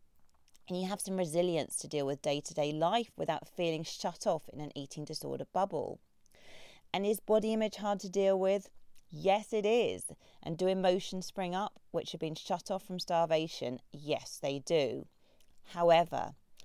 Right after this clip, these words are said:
rather than freezing yourself in an avoidant place through starvation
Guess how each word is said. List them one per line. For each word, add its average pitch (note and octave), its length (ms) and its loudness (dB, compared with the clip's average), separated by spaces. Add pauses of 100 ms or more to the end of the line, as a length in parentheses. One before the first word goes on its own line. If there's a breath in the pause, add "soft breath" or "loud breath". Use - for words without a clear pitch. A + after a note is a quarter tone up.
(280 loud breath)
rather G3 480 2
than F3+ 180 -4 (240)
freezing F#3+ 640 0
yourself C3 640 -2 (200)
in D#3 120 -6
an D3 160 -4
avoidant D#3+ 640 -2
place - 480 -6
through C3+ 160 -8
starvation D3+ 920 -4